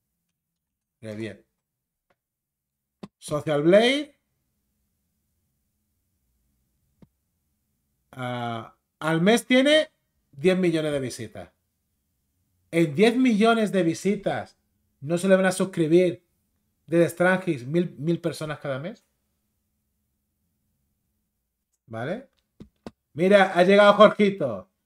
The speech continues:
Adiós, Jorgito. Adiós, Jorgito. <laughs> O sea, matemáticamente, de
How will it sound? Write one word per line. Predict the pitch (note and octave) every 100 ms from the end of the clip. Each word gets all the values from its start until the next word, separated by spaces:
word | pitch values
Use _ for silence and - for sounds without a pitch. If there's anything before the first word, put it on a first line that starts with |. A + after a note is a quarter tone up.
| _ _
Adiós, | - D#3 E3+ G#3+
Jorgito. | A3 G#3+ G3+ A#3+ G3 G3+ B2+ - _ _ _ _
Adiós, | - C#3+ F#3+ G3
Jorgito. | F#3 - G3 G3 G#2+ - _ _ _ _ _ _ _ _ _ _ _ _ _ _ _ _ _ _ _ _ _ _ _ _ _
<laughs> | G3 G3 G3 G3 - G3+ - _ _ _ _ _ _ _ -
O | D3
sea, | G3 F3
matemáticamente, | D3 D3+ D3+ G3 C4 A#3+ G#3+ A#3+ G#3 F3+ A#2 - _ _ _ _
de | C#3+ C#3 F3 D#3+ -